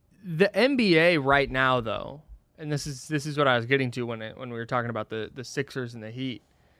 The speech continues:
It's, it's wild to me how different the N B A is in twenty twenty-two than it was even in twenty eighteen,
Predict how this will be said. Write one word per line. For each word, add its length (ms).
It's, 260
it's 400
wild 640
to 120
me 200
how 260
different 580
the 300
N 220
B 200
A 220
is 260
in 140
twenty 340
twenty-two 540
than 100
it 120
was 420
even 420
in 360
twenty 400
eighteen, 640